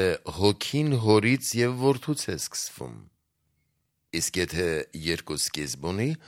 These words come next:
ապա պարզ է, որ երկու ներգործություն կունենա։ Սրա համաձայն, ըստ Մանիի, լինում են երկու աստվածներ,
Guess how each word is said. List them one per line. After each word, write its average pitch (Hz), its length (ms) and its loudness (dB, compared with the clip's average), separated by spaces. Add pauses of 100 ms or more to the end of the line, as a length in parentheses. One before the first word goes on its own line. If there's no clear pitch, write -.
(260)
ապա 80 280 0
պարզ 123 360 4
է, 123 100 0
որ 85 340 -2
երկու 95 640 2
ներգործություն 117 840 2
կունենա։ 60 420 -10 (1000)
Սրա 85 340 4
համաձայն, 95 600 2 (600)
ըստ - 540 4
Մանիի, 80 800 -2 (320)
լինում 101 420 2
են 135 180 4
երկու 117 420 4
աստվածներ, 69 840 -4